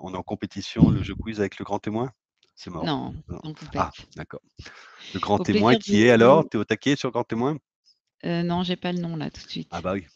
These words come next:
Speaker 1: Jérôme Fourquet.
Speaker 2: Jérôme Fourquet.
Speaker 1: OK.
Speaker 2: Et au plaisir de vous croiser alors, euh,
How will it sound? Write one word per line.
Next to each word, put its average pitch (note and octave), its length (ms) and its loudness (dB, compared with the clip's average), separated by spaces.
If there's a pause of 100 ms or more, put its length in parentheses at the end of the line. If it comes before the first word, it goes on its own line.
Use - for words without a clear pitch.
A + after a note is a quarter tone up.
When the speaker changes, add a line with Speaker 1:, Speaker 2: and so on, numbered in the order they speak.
(140)
Speaker 1:
Jérôme A2+ 440 -2
Fourquet. - 480 -10 (680)
Speaker 2:
Jérôme E3 280 -10
Fourquet. - 420 -14 (580)
Speaker 1:
OK. - 240 -20 (640)
Speaker 2:
Et F#3 140 0
au - 20 0
plaisir G3+ 340 0
de G3+ 100 0
vous G3 120 -2
croiser F#3+ 380 -2
alors, E3+ 280 -4
euh, C#3+ 300 -6